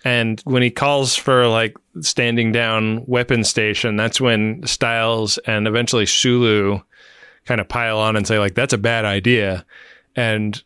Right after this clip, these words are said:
Stiles says he can, he thinks it's possible that there are Romulan spies aboard the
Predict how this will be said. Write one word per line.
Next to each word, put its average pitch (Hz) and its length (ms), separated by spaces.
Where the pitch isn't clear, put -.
Stiles 156 460
says 131 500
he 127 240
can, 127 280
he 123 440
thinks 139 220
it's 120 160
possible 127 460
that 107 200
there 113 180
are 101 100
Romulan 120 500
spies 123 640
aboard 110 680
the 117 220